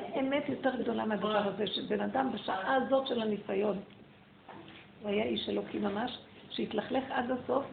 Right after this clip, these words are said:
והוא לא, והוא לא עשה שום דבר. אחר כך מה? אחר כך הבעל של אותה אישה הגיע אליו, לרב אושר, כדי לצעוק עליו, לדבר איתו. אז הוא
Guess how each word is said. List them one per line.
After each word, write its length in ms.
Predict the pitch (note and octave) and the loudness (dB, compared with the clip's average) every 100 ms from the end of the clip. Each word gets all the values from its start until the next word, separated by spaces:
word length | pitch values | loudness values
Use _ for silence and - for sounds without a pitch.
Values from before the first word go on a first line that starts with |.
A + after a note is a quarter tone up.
| - - - | -12 -10 -2
והוא 120 | G#3+ | 0
לא, 180 | C4 C4 F#3+ | 0 -2 -4
והוא 140 | G#3+ | 0
לא 80 | B3 | 2
עשה 200 | C4 C4 | 2 -2
שום 200 | - C4 | 0 0
דבר. 200 | G#3+ F3 | 2 2
אחר 240 | F3+ A#3+ | 4 4
כך 280 | C4+ - - | 4 2 4
מה? 200 | G#3 A3+ B3 - - - - F#3+ - E3+ E3+ - - - - - - | 4 4 0 -10 -20 -20 -16 -14 -12 -12 -14 -18 -20 -20 -20 -18 -12
אחר 280 | F3+ A#3+ C4 | -4 0 2
כך 160 | C#4+ - - | 0 0 0
הבעל 600 | G#3 F#3 F#3 F3+ A#3 B3+ | 0 0 0 2 2 2
של 240 | A#3 G#3 | -2 -2
אותה 560 | G3+ - A#3 A3+ A3+ A3+ - | -2 -2 -2 -2 -2 -4 -6
אישה 500 | F#3+ F3 - B3 G#3 G#3+ - - - - | -6 -4 -2 0 0 -2 -8 -20 -20 0
הגיע 380 | G3 F3 A3+ A3 | 0 2 4 4
אליו, 340 | F#3+ F#3 F#3 F#3 - - - - F3+ | 4 2 0 -2 -4 -6 -12 -10 -6
לרב 280 | F#3 F#3+ | -4 -2
אושר, 380 | E3+ E3 F3+ G3 C#4 - - - - - - - - - - - - - - - - - | -4 -4 -2 -2 -2 -10 -20 -20 -20 -20 -20 -20 -20 -20 -20 -20 -18 -16 -16 -16 -20 -8
כדי 260 | G#3 F3+ | -2 0
לצעוק 460 | F#3+ F#3+ - F3+ - | -2 -4 -4 -6 -2
עליו, 280 | F3 F3+ G#3+ - - - - - - - - F3+ F3 | -4 -2 -6 -10 -16 -20 -20 -20 -20 -18 -12 -8 -6
לדבר 380 | F3 F3+ F3 | -6 -4 -4
איתו. 220 | F#3+ - B3 | -4 -6 -8
אז 1080 | C4+ - - - - - - - - | -10 -14 -20 -20 -20 -20 -20 -20 -14
הוא 60 | E3+ | -10